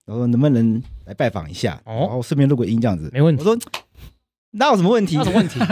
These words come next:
Speaker 1: <laughs> 我，我就说：“当然要录音啊，直接让我赚一集。”
Speaker 2: 对啊。
Speaker 1: <laughs> 直接
Speaker 2: 很棒。
Speaker 1: 多爽。
Speaker 2: 而且他对法克电台是有一点情愫在的。
Speaker 1: 对啊。
Speaker 2: 哎，要不要少康要不要跟大家讲一下？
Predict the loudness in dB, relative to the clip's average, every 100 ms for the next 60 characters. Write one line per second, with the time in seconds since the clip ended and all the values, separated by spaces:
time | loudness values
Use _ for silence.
0 | -6 -10 -6 -2 -2 -4 _ -2 0 2
1 | 2 4 4 4 4 4 2 -2 -6 0
2 | 2 2 2 4 4 2 -2 -4 2 4
3 | 4 2 0 -6 -18 -6 -2 -2 -4 -20
4 | -16 -8 -4 0 -2 -4 -8 -6 -4 -4
5 | -2 0 2 2 0 2 2 4 4 2
6 | 2 2 2 0 -4 _ _ -6 0 2
7 | 4 4 2 -2 -6 _ 0 2 0 -4
8 | -10 -4 0 0 0 0 0 0 0 0
9 | -2 -4 -6 -6 -8 -6